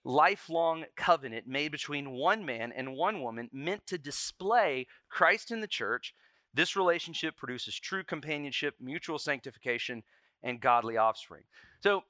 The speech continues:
you may have noticed that I say here, marriage is whole life, lifelong. You might be like, "Well, Jason needs to work on his definitions there. He's repeating the same thing." Well, I mean different things by this.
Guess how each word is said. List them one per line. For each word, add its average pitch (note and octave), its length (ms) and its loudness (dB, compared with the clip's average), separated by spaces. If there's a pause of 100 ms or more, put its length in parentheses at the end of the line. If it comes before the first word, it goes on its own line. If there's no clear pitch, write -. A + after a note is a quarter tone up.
(180)
you E3+ 100 0
may A3+ 120 6
have G3 120 4
noticed F3+ 380 2
that D3+ 120 4
I C#3+ 100 4
say D#3+ 260 2
here, D3 220 0
marriage D#3+ 480 0
is C#3 260 -4
whole G#3+ 340 4
life, D#3 340 8
lifelong. C#3+ 680 4 (720)
You D3 60 -4
might C#3+ 100 2
be C#3 80 0
like, B2 140 0
"Well, A#2+ 80 -6
Jason B2 560 -2 (140)
needs B2 320 -6
to A#2 180 -8 (460)
work B2+ 240 -2
on A2+ 100 -2
his G2 220 -12 (340)
definitions C3 560 0
there. F#2 140 -6
He's F#2+ 260 -12
repeating C3 480 -4
the A2+ 80 -8
same A#2 180 -6
thing." A2 100 -12
Well, F3+ 120 2
I A#3 40 0
mean B3+ 180 -4
different F3 320 -2
things B2 200 -4
by E2 220 -14
this. - 240 -20